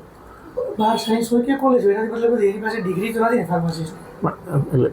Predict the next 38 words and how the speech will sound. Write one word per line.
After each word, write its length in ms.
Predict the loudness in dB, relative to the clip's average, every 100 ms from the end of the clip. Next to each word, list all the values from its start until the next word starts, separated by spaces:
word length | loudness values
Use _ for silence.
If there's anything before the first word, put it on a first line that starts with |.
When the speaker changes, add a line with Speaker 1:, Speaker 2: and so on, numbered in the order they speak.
| 2
Speaker 2:
એવું 160 | 2
છે, 100 | 4
એક્સટર્નલમાં 640 | 2 2 2 2 4 4 4
એ 60 |
બી 160 | 4 2
ફાર્મ 320 | 2 -2 0
કરી 240 | 2 4
રહ્યો 340 | 6 4 4 2
છે, 160 | 0
એટલે 580 | -2 -2 -2 0 0 2
જ્યારે 200 | 4 2
ફાર્માસિસ્ટ 540 | 0 -2 -2 0 0 2
હાજર 280 | 2 2
ના 160 | 2 2
હોય 140 | 4
એટલે 220 | 2 2 2
કેવું 260 | 4 4
હોય 80 | 4
કે 240 | 4 2 2 -4 -12 -18 -20 -4 0
નાના 240 | 2 2
સેન્ટરમાં 520 | 2 2 4 2 4
વ્યવસ્થા 400 | 4 4 2 -4
સાચવવા 460 | -2 -2 0 2 4
માટે 280 | 2 0 2
આવી 100 | 4
રીતે 220 | 4 2
જે 100 | 2
ભણતા 500 | 0 -2 -2 0 0
Speaker 1:
પછી 60 |
Speaker 2:
હોય. 60 | 2
Speaker 1:
સાહેબ, 200 | 4 4
આવી 140 | 2
કોઈ 180 | 2 2
ઘટનાઓ 320 | 2 2 2
બને 180 | 2 0
તો 80 | -2
જવાબદાર 420 | 0 0 2 0
કોણ? 120 | -2